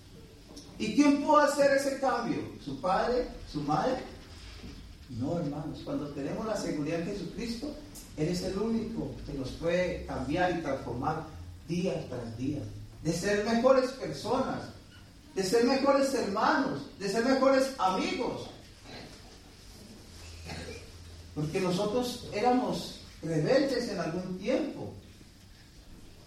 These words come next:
aún con nuestros padres, aún con nuestros familiares.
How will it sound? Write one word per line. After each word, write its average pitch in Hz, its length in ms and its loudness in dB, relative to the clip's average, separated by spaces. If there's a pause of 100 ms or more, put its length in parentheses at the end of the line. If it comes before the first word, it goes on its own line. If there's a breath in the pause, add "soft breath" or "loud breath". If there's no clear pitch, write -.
(320)
aún 302 380 4
con 262 160 6
nuestros 220 400 -2
padres, 254 520 4
aún 240 260 2
con 247 160 2
nuestros 202 340 -4
familiares. 170 760 0